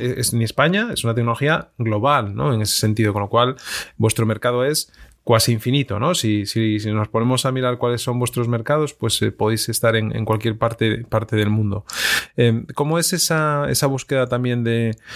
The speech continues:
eh, de financiación? ¿En qué momento llega o la, o, o la veis necesaria? Eh, y también que nos cuentes un poco que aparte de, de esa, de esos inicios, eh, Triditive se ha financiado a través de un, de una incubadora o un,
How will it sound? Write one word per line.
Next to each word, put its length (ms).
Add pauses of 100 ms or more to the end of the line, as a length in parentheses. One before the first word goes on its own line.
(340)
eh, 120
de 240
financiación? 1000
¿En 80
qué 100
momento 480
llega 440
o 80
la, 280
o, 240
o 40
la 120
veis 300
necesaria? 720 (420)
Eh, 160
y 100
también 540 (160)
que 100
nos 100
cuentes 300
un 80
poco 460 (160)
que 160
aparte 420
de, 360
de 580
esa, 420
de 220
esos 200
inicios, 540 (500)
eh, 200
Triditive 480
se 160
ha 40
financiado 680
a 60
través 280
de 140
un, 600
de 240
una 520
incubadora 680
o 80
un, 640